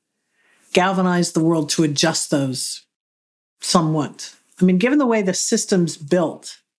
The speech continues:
I think it's fair to assume there's gonna be a disparity. There's a built-in disparity between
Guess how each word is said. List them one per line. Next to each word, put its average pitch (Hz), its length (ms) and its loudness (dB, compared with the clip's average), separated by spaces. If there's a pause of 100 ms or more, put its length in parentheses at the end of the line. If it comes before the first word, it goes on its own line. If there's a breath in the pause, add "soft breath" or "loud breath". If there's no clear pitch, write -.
(340)
I 180 80 4
think 190 200 0
it's 185 160 -2
fair 190 300 0
to 190 100 2
assume 202 360 2
there's 175 180 2
gonna 170 220 0
be 160 160 2
a 156 60 0
disparity. 165 680 0
There's 170 220 0
a 175 60 0
built-in 185 520 0
disparity 147 640 -2
between 151 760 -2